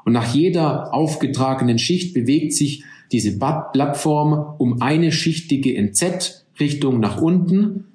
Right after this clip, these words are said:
Und der Auftrag dieser Schichten kann nur auf eine darunterliegende Schicht erfolgen. Anderer Anderenfalls ist eine Stützstruktur notwendig,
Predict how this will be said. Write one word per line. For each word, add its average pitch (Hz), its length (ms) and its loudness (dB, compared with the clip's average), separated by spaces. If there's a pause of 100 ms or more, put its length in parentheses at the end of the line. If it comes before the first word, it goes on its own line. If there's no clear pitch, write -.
(160)
Und 127 460 0
der 120 140 -2
Auftrag 156 800 -2 (240)
dieser 104 220 -2
Schichten 151 680 0 (120)
kann 117 180 0
nur 156 240 2
auf 131 220 0
eine 120 200 2
darunterliegende 143 800 2
Schicht 135 300 -2
erfolgen. 120 600 0
Anderer 123 720 -2 (100)
Anderenfalls 120 1000 0
ist 135 200 0
eine 117 200 2
Stützstruktur 135 720 -2
notwendig, 120 760 2